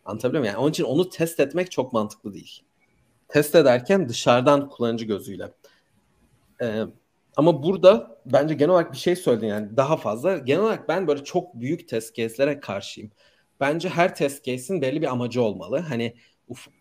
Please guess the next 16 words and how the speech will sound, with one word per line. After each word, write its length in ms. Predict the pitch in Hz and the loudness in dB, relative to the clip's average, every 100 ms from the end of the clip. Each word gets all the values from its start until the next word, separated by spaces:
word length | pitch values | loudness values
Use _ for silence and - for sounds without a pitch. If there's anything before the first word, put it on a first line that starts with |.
| _ - | _ -8
böyle 300 | 123 139 127 | -2 -2 -2
sırf 360 | - 165 - - | -6 -8 -10 -16
büyük 360 | 120 135 156 156 | -8 -4 -2 0
olsun 240 | 147 151 | -2 0
diye 140 | 143 127 | 0 0
büyük 160 | 139 | -2
yapmak 280 | 139 127 127 | -2 -2 -4
mantıklı 360 | 131 127 - 156 | -4 -6 -8 -4
değil 120 | 175 | 0
ama 200 | 147 135 | 0 -2
burada 160 | 160 | -4
şöyle 320 | 170 185 202 139 | -2 0 2 0
bir 60 | |
detay 380 | 107 - 90 85 | -4 -8 -12 -6
var. 240 | 143 208 _ _ _ _ - | -6 -6 _ _ _ _ -12
Yani 180 | - | -10